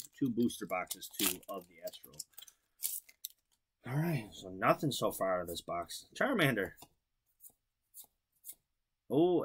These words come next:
energy. And a fucking Exploud. God damn it. That was a horrible Vivid. So far, this box is junk, but that's fine. That's fine, because now we are on to the next three packs.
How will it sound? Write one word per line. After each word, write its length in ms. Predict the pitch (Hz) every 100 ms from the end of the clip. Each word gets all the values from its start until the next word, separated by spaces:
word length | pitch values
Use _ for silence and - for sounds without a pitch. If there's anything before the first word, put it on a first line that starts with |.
| -
energy. 500 | 147 165 143 147 - _ -
And 340 | 135 196 214
a 360 | 185 208 208 185
fucking 420 | - 175 151 131
Exploud. 600 | 120 - 85 67 71 71
God 220 | 143 185 -
damn 240 | 113 147
it. 140 | 90 - -
That 120 | 131
was 120 | 156
a 140 | 95 90 -
horrible 400 | - 160 202 127
Vivid. 300 | 104 98 90
So 200 | - 143
far, 180 | 240 254
this 140 | 208 165
box 320 | 139 165 -
is 100 | 135
junk, 340 | - 143 127
but 320 | - 127 110 - _ - - _
that's 200 | 135 170
fine. 320 | - 165 185 - -
That's 180 | 143
fine, 260 | - 175 117
because 460 | 98 104 120 104 - _
now 340 | - 123 170 180
we 120 | 147 135
are 80 |
on 140 | 135 139
to 40 |
the 100 | 117
next 400 | 110 135 - - - _ -
three 220 | - 147 202
packs. 480 | 185 151 - -